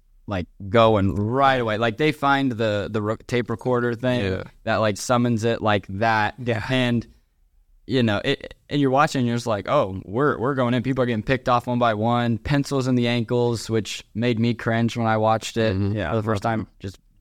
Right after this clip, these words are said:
Speaker 1: digging it in. Um, what, did you think that that also benefits? Do you think if this movie perhaps was thirty minutes longer, would that be detrimental to the overall story?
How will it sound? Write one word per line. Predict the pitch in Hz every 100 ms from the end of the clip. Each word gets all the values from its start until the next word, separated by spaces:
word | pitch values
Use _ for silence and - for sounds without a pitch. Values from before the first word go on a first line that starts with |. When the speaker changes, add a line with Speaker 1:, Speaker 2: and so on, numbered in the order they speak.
| -
Speaker 1:
digging | 135 135 131
it | 120
in. | 120 120 120 113 _ _ _ -
Um, | 120 113 110 107 - _ _ _
what, | - 127 139 - 117
did | 127
you | 139
think | 143 139 -
that | 123 117 107 104
that | 113 110
also | 113 113 107
benefits? | 117 113 120 113
Do | 120
you |
think | 127 135
if | 123
this | 117 -
movie | 117 113 107
perhaps | 101 107 107 -
was | 101 95 - _ _ - -
thirty | 107 117
minutes | 113 110 104 -
longer, | 98 101 107 120 139 - - _
would | 117 113
that | 113
be | 117 107
detrimental | 120 113 110 110 107 110
to | -
the | 104 131
overall | 117 117
story? | 113 - 110 117